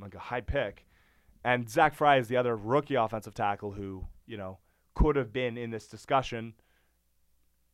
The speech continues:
Not as physically, not as, maybe not as explosive, but, like, very agile, very quick, and a, a very nice player. Like, you're splitting hairs between those two. So that's how the tackles shook out.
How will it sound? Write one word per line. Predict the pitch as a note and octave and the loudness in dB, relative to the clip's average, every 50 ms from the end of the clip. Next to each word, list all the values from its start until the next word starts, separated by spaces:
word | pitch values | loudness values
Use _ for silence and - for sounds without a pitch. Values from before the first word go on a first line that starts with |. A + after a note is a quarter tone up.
| _ _ _ _ - | _ _ _ _ -10
Not | C3+ C#3 C3+ C#3+ D3 D3 | -4 0 2 4 4 4
as | C#3+ C#3+ | 2 -2
physically, | - - D3+ C#3 C3 C#3 C3+ - C#3 B2+ A#2+ A2+ G#2+ - _ _ _ _ _ _ _ _ _ _ _ _ _ _ _ _ _ _ _ _ _ _ _ _ _ _ _ | -6 -10 -10 -8 -8 -8 -8 -8 -6 -6 -6 -8 -10 -14 _ _ _ _ _ _ _ _ _ _ _ _ _ _ _ _ _ _ _ _ _ _ _ _ _ _ _
not | - C#3 D3 D#3 E3 F#3 | -14 -8 -4 -2 0 0
as, | G3 E3 C#3+ | -2 -4 -6
maybe | D#3+ E3+ F#3+ G#3 A#3+ | -6 -6 -6 -4 -4
not | A#3 G#3+ F3+ | -2 -2 -2
as | C#3+ A#2+ | -4 -6
explosive, | A#2 - - - - - _ _ - A#2+ A#2 A#2 B2 C3 C#3 D#3+ E3 - G#3+ G3+ D3+ | -10 -12 -16 -18 -20 -20 _ _ -14 -12 -10 -4 0 2 2 2 2 -2 -4 -4 -4
but, | B2+ B2 - - | -6 -8 -10 -10
like, | B2 A2 G2+ | -12 -16 -14
very | - - A#2 A#2+ A#2+ A#2 - | -8 -4 -2 -2 -2 -2 -2
agile, | F#2+ G2 G2 A2+ A2+ G#2+ C3 C3 A#2 | -2 0 0 0 -2 -2 -4 -4 -4
very | G#2 G#2+ G2 F#2 | -6 -8 -10 -10
quick, | - - - - A2 A#2 C#3 - - - _ _ _ _ _ _ _ _ _ _ _ _ - | -6 -4 -2 0 0 -2 -4 -8 -14 -20 _ _ _ _ _ _ _ _ _ _ _ _ -10
and | A2 A2 G#2+ G#2+ G#2+ | -8 -6 -6 -4 -4
a, | A2+ A#2 C3 C3+ C#3+ D3 | -2 -2 -2 0 -2 -2
a | |
very | C#3 A2+ C#3+ C#3+ C#3+ C#3 | -2 0 2 2 2 2
nice | C3 B2+ A#2 | 2 0 -2
player. | - - B2+ A#2 | -2 -4 -4 -2
Like, | A2+ A2+ - - - G2 - - - | -2 -4 -6 -10 -16 -20 -20 -18 -6
you're | E3+ D#3+ D#3+ | -2 -2 -2
splitting | C#3+ - - - E3 D3+ C#3 B2 | -2 -2 -2 0 0 0 0 -2
hairs | A#2+ A#2+ A#2 A2+ G2+ | -2 -2 -2 -2 -4
between | G2 - - - A2+ G#2 F#2+ | -4 -4 -4 -4 -4 -6 -8
those | F2+ F2 - | -10 -12 -14
two. | - - A2+ F2+ - - - _ _ _ _ _ _ _ _ _ _ _ _ _ _ _ _ _ _ | -12 -10 -10 -8 -10 -12 -18 _ _ _ _ _ _ _ _ _ _ _ _ _ _ _ _ _ _
So | - - D3+ C#3+ C#3 C#3 C#3+ | -4 0 0 2 2 2 2
that's | D#3 F#3 G#3+ - | 2 0 0 0
how | B3 G#3+ | -2 -4
the | E3+ D#3+ | -6 -4
tackles | - D3+ C#3+ D3 - D3+ C#3+ C#3 | 0 2 2 2 0 -2 -8 -8
shook | - - C#3 B2+ - | -8 -8 -8 -6 -4
out. | A#2+ A2 G#2+ A#2+ - | -4 -4 -4 -6 -8